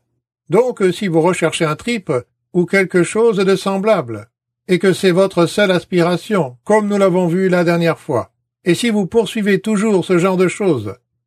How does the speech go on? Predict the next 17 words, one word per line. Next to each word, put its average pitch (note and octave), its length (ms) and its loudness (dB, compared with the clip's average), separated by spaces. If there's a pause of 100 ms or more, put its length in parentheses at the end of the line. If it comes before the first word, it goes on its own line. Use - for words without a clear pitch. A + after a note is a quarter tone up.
(140)
alors G#3 220 2
il F#3+ 80 0
est D3+ 80 2
facile F#3 640 -2
que G3 180 0
dans F3 220 2
votre G3+ 280 0
esprit, C#3+ 460 -4 (280)
vous F3+ 180 2
en G#3+ 80 2
fassiez G#3 400 -2
l'équivalent G3+ 560 0
de G3 80 2
la F#3+ 140 2
spiritualité, F#3 960 -2 (400)
de D#3 100 0
sorte G#3+ 380 0